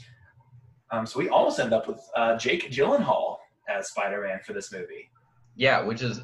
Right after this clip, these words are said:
Speaker 2: some people, some people were, uh, theorizing that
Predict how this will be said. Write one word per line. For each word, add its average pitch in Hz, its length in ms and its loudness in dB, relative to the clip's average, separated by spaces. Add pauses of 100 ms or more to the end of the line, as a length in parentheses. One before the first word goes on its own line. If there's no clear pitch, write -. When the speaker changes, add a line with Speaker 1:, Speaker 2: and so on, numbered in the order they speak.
Speaker 2:
some 123 340 0
people, 123 560 0 (540)
some 143 260 4
people 131 340 -2
were, 107 460 0 (340)
uh, 87 340 2 (2000)
theorizing 113 680 6
that 98 400 2